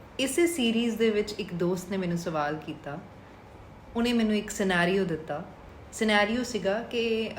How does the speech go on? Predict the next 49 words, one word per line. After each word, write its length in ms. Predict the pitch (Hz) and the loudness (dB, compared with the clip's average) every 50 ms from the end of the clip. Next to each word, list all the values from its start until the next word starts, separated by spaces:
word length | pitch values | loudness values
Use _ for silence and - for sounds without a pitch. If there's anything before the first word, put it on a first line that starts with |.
| 165 170 160 156 165 | -2 -2 -2 -2 -4
ਅ, 40 | 170 - | -2 0
ਕੋਈ 120 | 226 220 | 2 2
ਬੰਦਾ 320 | 202 180 185 185 185 180 190 | 4 4 2 2 4 2 2
ਹੈ 180 | 185 185 - - - - | 2 2 -2 -6 -6 -4
ਜੋ 340 | 185 208 226 233 240 240 - - - - - - - 202 | 0 2 2 2 2 -2 -4 -12 -16 -16 -16 -10 0 4
ਬਹੁਤ 220 | 233 277 - - | 4 4 6 4
ਹੀ 60 | 311 | 2
ਸੇਫ 380 | 302 - - 233 240 226 233 202 | 2 2 2 2 2 2 0 0
ਡਰਾਈਵਿੰਗ 380 | 175 190 175 170 151 156 151 | 2 4 4 4 4 0 -4
ਕਰਦਾ 360 | 139 - 139 123 - - - - | -4 -6 -6 -6 -8 -10 -12 -14
ਹੈ, 60 | - - - - - | -16 -16 -18 -18 -16
ਸਪੀਡ 360 | - - - - 214 202 170 | -14 -12 -4 -2 0 0 0
ਲਿਮਿਟਸ 400 | 185 180 170 175 175 175 - - | 0 2 2 2 2 0 -4 -6
ਫਾਲੋ 260 | - 165 147 151 170 170 | -2 -2 -2 0 0 0
ਕਰਦਾ 360 | 170 196 190 180 175 180 190 | 2 2 2 2 2 2 2
ਹੈ, 180 | 196 202 - - - - - - - - - | 0 0 -4 -10 -16 -16 -18 -16 -14 -12 -4
ਟ੍ਰੈਫਿਕ 400 | - 240 240 254 254 - 311 294 - | 4 6 6 6 6 2 -4 -2 0
ਰੂਲਸ 300 | 240 220 208 190 - - | 0 0 0 0 -2 -2
ਫਾਲੋ 280 | - 180 160 156 156 | 0 0 2 2 0
ਕਰਦਾ 360 | 156 - 160 151 147 143 156 156 | 0 0 -2 -2 -2 -2 -2 -4
ਹੈ, 180 | 165 175 - - | -4 -4 -2 0
ਆਪਣੀ 340 | 196 214 - - 254 262 262 | 2 2 2 0 -2 -2 -2
ਸਾਈਡ 360 | 254 - - 196 165 170 170 | -2 0 2 2 4 4 2
'ਤੇ 200 | 170 - 180 170 | 0 -2 -2 -2
ਡਰਾਈਵ 320 | 170 170 - 151 139 147 151 - | -2 -2 -4 -4 -2 -2 -4 -4
ਕਰਦਾ 340 | - 180 170 170 165 160 175 | -2 -2 -2 -2 -2 -2 -2
ਹੈ, 140 | 175 175 175 - - - - - - - - - - - - | -2 -2 -4 -8 -14 -16 -18 -18 -16 -14 -14 -14 -8 2 6
ਹਰ 200 | 247 269 277 269 - - | 8 8 8 6 2 -2
ਉਹ 100 | 254 247 | -2 -2
ਚੀਜ਼ 420 | 226 - 233 220 220 220 202 175 | -2 0 0 2 2 2 0 0
ਜਿਹੜੀ 240 | - 196 190 185 208 | 2 2 2 2 2
ਇੱਕ 240 | 208 - - 180 - | -2 -2 -4 -8 -8
ਸੇਫ 440 | - - - 233 226 233 233 - - | -6 2 4 4 4 4 0 0 2
ਡਰਾਈਵਿੰਗ, 500 | 202 202 190 185 180 175 190 190 190 185 | 4 6 6 6 4 2 0 0 0 -2
ਅ, 180 | 185 - 180 | -2 0 0
ਜਿਸ 300 | 170 156 175 180 170 - | 0 2 0 0 -2 -2
ਨੂੰ 100 | 190 185 | -4 -4
ਆਪਾਂ 200 | 175 170 175 170 | -4 -2 -4 -4
ਕਹਿੰਦੇ 360 | 170 170 170 165 175 180 185 190 | -4 -4 -4 -2 -2 -2 -2 -4
ਹਾਂ, 80 | 185 - | -4 -4
ਉਹ 60 | - 214 | -6 -6
ਫਾਲੋ 340 | - - 185 151 143 143 | -4 -2 -2 -2 -2 -4
ਕਰਦਾ 340 | 139 - 143 131 - - 139 | -6 -6 -6 -8 -8 -10 -14
ਹੈ। 60 | 127 120 - - - - - - - - - - | -12 -12 -14 -18 -18 -18 -14 -14 -14 -14 -8 -4
ਤੇ 80 | 254 | -2
ਜੇ 260 | 254 202 214 247 262 - | -2 2 2 2 2 2
ਉਸ 260 | - 262 269 - 214 | 2 0 -2 -2 0
ਬੰਦੇ 340 | 214 226 220 214 220 233 226 | 2 2 2 4 4 4 2
ਦੀ 180 | 233 233 226 | 2 0 -2